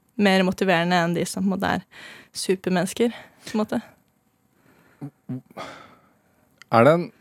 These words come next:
Speaker 2: eh, ensom jobb?
Speaker 1: Eh, det kan være det.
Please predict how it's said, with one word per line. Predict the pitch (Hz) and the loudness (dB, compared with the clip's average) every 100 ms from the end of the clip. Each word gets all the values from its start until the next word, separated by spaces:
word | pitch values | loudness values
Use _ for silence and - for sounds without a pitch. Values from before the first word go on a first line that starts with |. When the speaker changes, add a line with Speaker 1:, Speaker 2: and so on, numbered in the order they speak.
| _ _ - | _ _ 2
Speaker 2:
eh, | 131 127 131 - 151 | 4 6 4 2 2
ensom | 101 92 - 95 95 | 0 -2 -2 0 2
jobb? | 214 - - _ _ _ _ _ _ _ _ _ _ _ _ _ - | 0 0 -16 _ _ _ _ _ _ _ _ _ _ _ _ _ 0
Speaker 1:
Eh, | 233 | 2
det | 269 | 2
kan | - 208 196 | 4 4 6
være | 190 185 | 6 6
det. | 254 | 6